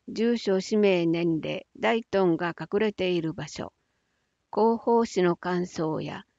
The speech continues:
広報誌に取り上げてほしいテーマなどを書いて、郵便番号五七四八五五五、秘書広報課まで。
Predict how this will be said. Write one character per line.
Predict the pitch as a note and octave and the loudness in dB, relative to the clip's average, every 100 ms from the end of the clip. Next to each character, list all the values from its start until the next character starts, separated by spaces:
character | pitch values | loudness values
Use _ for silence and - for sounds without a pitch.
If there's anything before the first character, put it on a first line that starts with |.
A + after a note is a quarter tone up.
| _ _ - | _ _ -6
広 | - A3+ A#3 | 2 4 4
報 | A#3 A#3 A#3 | 2 2 2
誌 | - | 2
に | F#3+ F3 | 4 4
取 | E3 E3+ | 2 0
り | G#3 | 2
上 | G#3+ | 2
げ | G#3+ | 0
て | G#3 G3+ | 0 -2
ほ | G3+ | -2
し | - G#3 F3 | -4 0 2
い | E3+ | 2
テ | A3 A3 | 0 2
ー | |
マ | G#3 F3+ | 2 2
な | E3 | 0
ど | F3 F3+ | -2 -2
を | D3 - | -4 -6
書 | E3 | -10
い | C#3+ _ | -10 _
て、 | - - _ _ _ _ _ _ | -14 -14 _ _ _ _ _ _
郵 | D3 G3 A3+ | 4 6 6
便 | A3 A3 G#3 | 4 2 2
番 | F#3+ F#3 C#3+ | 0 0 -4
号 | - G2+ - _ _ _ - | -6 -14 -14 _ _ _ -6
五 | F3 G#3+ A#3 | 2 6 6
七 | A3 G#3+ E3+ | 4 4 2
四 | D3 E3 D3+ - _ _ _ | -2 -4 -6 -10 _ _ _
八 | - - G#3 | -10 -4 -2
五 | A#3+ A3 F#3 | 4 4 4
五 | A#2+ D#3 D#3 | 0 -4 -4
五、 | E3 D#3 - - _ _ _ _ | -6 -8 -8 -12 _ _ _ _
秘 | A#3 | -2
書 | A#3 F#3 | 2 2
広 | - F#3+ F#3+ F#3 | 2 0 0 -2
報 | F3 E3+ | -4 -4
課 | D#3+ | -6
ま | C#3+ D3 | -6 -6
で。 | - | -8